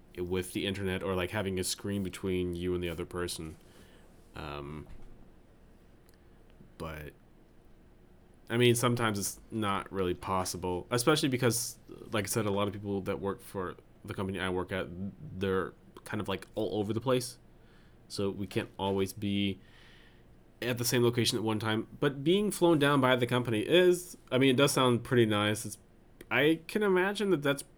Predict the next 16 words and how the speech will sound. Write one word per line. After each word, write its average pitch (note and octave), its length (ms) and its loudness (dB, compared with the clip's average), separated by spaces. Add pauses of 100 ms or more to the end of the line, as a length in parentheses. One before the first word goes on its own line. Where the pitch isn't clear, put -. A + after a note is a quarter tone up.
(160)
pretty E3 280 4
good B2 360 2
for, - 120 -4
like, A#2+ 180 2
international, C3 1120 0 (640)
you B2 120 -2
know, A#2+ 160 2
companies, A#2+ 480 2
like, - 240 -6
team A2 280 -2
building. A#2+ 480 2 (1200)
So - 140 -6
that's F#2+ 140 -2
pretty G#2+ 200 -2
important G2+ 480 -4
f-, - 60 -20